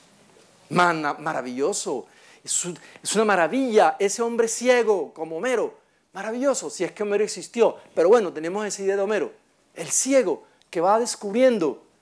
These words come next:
que va descubriendo por sí mismo la maravilla de hacer los poemas. E hizo unos poemas tan lindos, pero no se los puedo leer todos porque no acabaríamos. Pero les voy a leer este,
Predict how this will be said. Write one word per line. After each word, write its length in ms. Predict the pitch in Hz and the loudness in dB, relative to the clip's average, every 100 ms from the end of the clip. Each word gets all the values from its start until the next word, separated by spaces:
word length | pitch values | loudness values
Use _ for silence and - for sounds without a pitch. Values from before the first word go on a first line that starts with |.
| _ | _
que 80 | - | 0
va 60 | 165 | 0
descubriendo 400 | 214 208 220 202 | 2 0 0 0
por 100 | 208 | -2
sí 140 | 233 | -2
mismo 400 | 262 233 175 - - _ - | 0 2 2 0 -8 _ -2
la 160 | 151 | 0
maravilla 720 | 151 147 143 226 196 156 110 - - | 0 0 0 -2 0 0 -2 -10 -8
de 100 | 156 | -6
hacer 280 | 143 170 170 | -2 -2 0
los 160 | 185 | -2
poemas. 440 | - 160 180 139 - | -2 -2 -2 -4 -4
E 80 | 143 | -6
hizo 140 | 196 | -4
unos 140 | 196 | -6
poemas 260 | 190 165 180 - | -4 -6 -6 -6
tan 160 | 156 | -2
lindos, 260 | 226 214 165 | 0 0 -2
pero 100 | 165 | -4
no 80 | 165 | -4
se 60 | |
los 80 | 254 | -2
puedo 160 | 269 247 | 2 2
leer 160 | 233 | 2
todos 240 | 226 285 269 | 0 -2 -2
porque 160 | 185 | -4
no 60 | 185 | 0
acabaríamos. 560 | 233 202 294 185 127 - _ _ _ _ - | 4 4 4 2 0 -14 _ _ _ _ -2
Pero 140 | 202 | 2
les 40 | 196 | 4
voy 120 | 233 | 6
a 40 | |
leer 220 | 226 208 214 | 4 4 2
este, 440 | 214 - 147 | 0 -4 -16